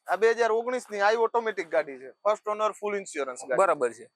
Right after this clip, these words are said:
Speaker 1: આના સાડા પંદર લાખ રૂપિયા કહે છે.
Speaker 2: આ ઓટોમેટિક છે ને?
Speaker 1: હા, આ ઓટોમેટિક જ છે.
Speaker 2: તો ફ્રેન્ડ્સ, આમાં સનરૂફ પણ મળી જશે, ઓટોમેટિક છે, વ્હાઇટ કલર છે. તમારે ઓપ્શન જોતો હોય બ્લેક કલરમાં તો પણ મળી જશે, એ પણ હાજરમાં છે. તો જોઈએ નેક્સ્ટ કાર.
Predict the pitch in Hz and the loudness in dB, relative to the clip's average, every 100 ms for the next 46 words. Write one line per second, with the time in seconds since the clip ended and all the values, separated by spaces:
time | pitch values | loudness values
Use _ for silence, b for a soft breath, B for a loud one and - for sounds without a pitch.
0 | _ _ _ _ _ - 185 214 208 202 | _ _ _ _ _ 0 2 4 4 4
1 | 190 180 165 147 135 139 127 113 120 131 | 2 -2 0 0 -2 -10 -8 -8 2 4
2 | 185 190 202 220 226 220 247 202 180 196 | 6 2 2 2 2 0 2 4 4 2
3 | 180 - 135 123 120 - - _ _ _ | 0 -6 -12 -14 -18 -20 -20 _ _ _
4 | _ 202 208 233 208 214 202 190 196 226 | _ 0 2 2 4 2 0 -2 0 0
5 | 226 214 214 208 196 202 175 190 185 185 | 0 2 0 0 0 0 -2 -2 -2 -2
6 | 185 170 180 139 160 185 180 175 151 135 | -4 0 2 6 4 2 0 0 0 -2
7 | 160 170 175 170 190 190 170 - - 220 | -8 -6 -6 0 2 2 0 -4 -4 -2
8 | 196 202 202 175 170 175 175 175 175 170 | -2 0 0 2 2 2 2 0 0 -4
9 | 170 180 175 175 175 175 185 190 180 _ | -8 -6 -4 -4 0 0 2 0 -2 _
10 | 165 190 175 160 180 185 170 180 156 139 | 2 4 4 4 0 -4 -6 -6 -8 -8
11 | 160 156 151 - - 123 | -6 -2 -2 -4 -4 -4